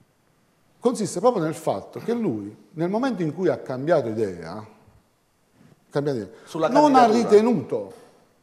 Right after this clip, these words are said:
Speaker 1: di venirlo a discutere nel gruppo, non di maggioranza, attenzione, perché in questo caso non siamo più maggioranza, ma siamo un gruppo che corre in vista delle prossime elezioni, nel quale tu, Rosario Caruso,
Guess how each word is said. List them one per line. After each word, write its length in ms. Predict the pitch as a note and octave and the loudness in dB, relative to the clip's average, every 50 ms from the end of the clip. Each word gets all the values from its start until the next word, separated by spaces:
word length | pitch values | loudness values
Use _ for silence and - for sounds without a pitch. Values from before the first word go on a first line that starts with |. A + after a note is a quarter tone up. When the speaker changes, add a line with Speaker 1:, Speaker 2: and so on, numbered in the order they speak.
| _ _ _ _ _ _ _ _ _ | _ _ _ _ _ _ _ _ _
Speaker 1:
di 100 | - E3+ | -6 -2
venirlo 300 | E3+ F#3 F3 E3+ D#3+ E3 | 0 0 0 2 2 2
a 20 | D3+ | 2
discutere 840 | C#3+ C3+ - - - D#3+ D3+ C#3 C#3+ C3 C3+ C3 B2+ B2 - - - - - _ _ _ _ _ _ _ _ _ | 0 -2 -8 -8 -8 -8 -2 -2 0 0 2 0 -2 -2 -6 -16 -20 -20 -20 _ _ _ _ _ _ _ _ _
nel 300 | - D3 D3 D3 C#3+ C#3 | -6 -2 0 0 0 0
gruppo, 480 | C#3 D3+ E3+ D#3+ D#3+ - - A#2+ A2 - | 0 0 -2 -2 -4 -6 -8 -8 -8 -8
non 240 | C3 D3+ G#3+ C4 A#3 | -8 -4 -2 -2 0
di 100 | E3 C#3 | 0 2
maggioranza, 520 | B2+ A#2+ A2 G2+ A2 A2 G#2+ G#2 F#2+ G#2 A2 | 2 0 0 0 0 -2 -2 -2 -4 -6 -10
attenzione, 480 | G#2 - A2 G2+ F#2+ C3 C3 A2+ A2 | -10 -8 -10 -10 -4 -4 -4 -4 -4
perché 200 | G#2 G2 - - | -8 -10 -12 -12
in 60 | G#2 | -10
questo 240 | A2 E3+ E3+ - C3+ | -8 -8 -8 -8 -6
caso 220 | B2+ C#3 A#2 - G2+ | -6 -8 -8 -8 -10
non 120 | A#2 C3+ | -12 -8
siamo 200 | - D#3+ D3 C3+ | -6 -6 -6 -6
più 200 | - - - A#2+ | -8 -10 -12 -12
maggioranza, 680 | A2 A2 A2 G2+ F#2+ G#2 G2+ F2+ E2 D#2 - - - _ _ _ - - - - - _ _ | -10 -10 -12 -12 -10 -10 -10 -10 -12 -16 -18 -20 -20 _ _ _ -20 -20 -20 -20 -20 _ _
ma 120 | - A2+ G2 | -16 -16 -12
siamo 240 | G#2 A2 G#2 A2+ | -12 -10 -10 -8
un 120 | C3 D3 D3+ | -8 -6 -6
gruppo 680 | G3 B3 B3+ - - - - A#3+ A3 - - - - _ _ _ _ _ _ | -4 -6 -6 -8 -10 -8 -8 -8 -8 -8 -14 -20 -20 _ _ _ _ _ _
che 180 | - C3+ B2 B2+ | -10 -10 -10 -10
corre 600 | - - D#3+ F3 E3 D#3 D3+ D#3+ E3 E3 D#3+ - - | -8 -6 -4 -4 -4 -6 -6 -8 -8 -8 -10 -16 -14
in 140 | C#3+ C3+ A#2 | -12 -10 -10
vista 300 | G#2+ A2 G#2+ - - B2+ | -10 -12 -14 -14 -14 -12
delle 160 | B2 A2+ G#2 | -12 -10 -10
prossime 400 | F#2+ G2+ F#2 - - - F#2+ G2 | -12 -12 -16 -16 -18 -20 -18 -18
elezioni, 400 | F#2+ F2+ E2 _ - - - D2+ _ _ - - - _ | -18 -18 -20 _ -20 -20 -20 -20 _ _ -20 -20 -20 _
nel 200 | B2 B2+ C3+ C3 | -8 -8 -8 -8
quale 440 | - - D#3+ C3 A2 F2 F2+ - - - - - _ - | 0 2 4 4 4 0 -6 -12 -16 -18 -20 -20 _ -10
tu, 160 | - F3+ B2+ | -6 -4 -4
Rosario 340 | A2 G2+ F2+ G#2 F#2+ G2 A2+ | -4 -4 -8 -10 -14 -14 -8
Caruso, 640 | B2 E3+ F#3 F#3+ F#3 F3 - - G3+ G3 - - | -6 -6 -6 -6 -8 -10 -10 -10 -10 -10 -12 -20